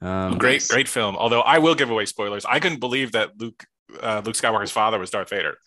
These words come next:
Speaker 2: That was a huge spoiler to
Speaker 1: Boom.
Speaker 2: me out of Spider-Man No Way Home. Th-, I thought that was such a bold
Speaker 3: Wow.
Speaker 2: decision of theirs to put that scene in Spider-Man No Way Home, because literally with no context. That, I
Speaker 3: The
Speaker 2: think,
Speaker 3: mind is melting.
Speaker 2: it's really a, it's really a take on experimental filmmaking that, you know,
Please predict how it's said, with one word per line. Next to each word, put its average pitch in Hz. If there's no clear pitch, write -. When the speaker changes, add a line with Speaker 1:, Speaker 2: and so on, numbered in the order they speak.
Speaker 2:
That 120
was 113
a 101
huge 117
spoiler 120
to 107
Speaker 1:
Boom. 95
Speaker 2:
me 85
out 92
of 90
Spider-Man 107
No 95
Way 92
Home. 92
Th-, 143
I 143
thought 165
that 175
was 147
such 165
a 139
bold 135
Speaker 3:
Wow. 101
Speaker 2:
decision 123
of 104
theirs 92
to 107
put 135
that 127
scene 113
in 104
Spider-Man 104
No 101
Way 98
Home, 104
because 135
literally 160
with 127
no 143
context. -
That, 123
I 120
Speaker 3:
The 113
Speaker 2:
think, 113
Speaker 3:
mind 107
is 110
melting. 85
Speaker 2:
it's 131
really 147
a, 123
it's 113
really 139
a 120
take 120
on 110
experimental 113
filmmaking 107
that, 95
you 101
know, 92